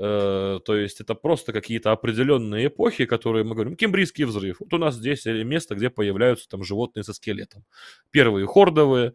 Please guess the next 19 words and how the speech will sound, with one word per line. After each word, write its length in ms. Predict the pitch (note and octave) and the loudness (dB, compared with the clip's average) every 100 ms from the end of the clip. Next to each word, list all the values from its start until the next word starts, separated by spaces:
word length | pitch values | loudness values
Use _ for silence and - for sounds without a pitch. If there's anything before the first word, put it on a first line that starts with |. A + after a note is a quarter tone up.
| _ _ | _ _
там, 180 | - F2 - | -20 -16 2
первые 400 | C#3 A2+ G#2+ G#2+ | 4 4 2 4
раковинные 640 | A#2 - G#2 G2+ G2 G#2 | 2 2 -2 -2 -4 0
моллюски, 420 | A#2+ E3+ G3 - | 0 0 -2 -8
там, 160 | - F#2+ | -14 -10
трилобиты 640 | A#2 A2+ A2+ B2+ E3 A#2 | -6 0 0 0 -4 -4
и 40 | G#2+ | -2
так 220 | G2+ F#2+ | -4 -4
далее. 360 | F#2+ F2+ E2+ - _ _ _ | -6 -6 -8 -14 _ _ _
Ну, 80 | D#3 | -6
мы 60 | E3 | -2
прекрасно 460 | E3 F3+ E3+ D#3 | 4 6 4 2
знаем, 300 | C#3+ D#3 C#3 | 0 2 2
что 180 | A#2+ - | 2 2
они 160 | A#2+ A#2+ | 2 2
появились 500 | A#2 A#2 A#2 G#2+ G2 | 0 0 0 -2 -2
ещё 220 | G#2 A2 | -4 -2
в 100 | A2 | -2
Эдиакаре. 640 | G#2 G#2+ G#2+ A#2 G2+ F#2+ | 2 2 2 2 2 0